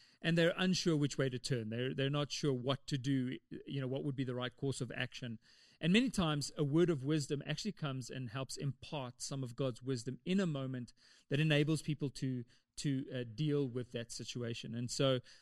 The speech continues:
um, it, it gives strategy, it gives insight. Uh, we saw, we see this in the book of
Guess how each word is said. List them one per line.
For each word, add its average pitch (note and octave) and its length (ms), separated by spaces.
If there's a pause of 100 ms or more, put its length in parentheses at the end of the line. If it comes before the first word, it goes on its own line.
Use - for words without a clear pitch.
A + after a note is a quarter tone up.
(120)
um, C3 440 (300)
it, F3 320
it D3 80
gives D#3 160
strategy, D#3+ 500
it B2+ 80
gives C#3 200
insight. D#3 580 (380)
Uh, B2+ 160
we D3 160
saw, E3+ 480 (100)
we D#3 120
see F3+ 200
this D#3 220
in D3+ 100
the C#3+ 60
book C#3+ 180
of C3 100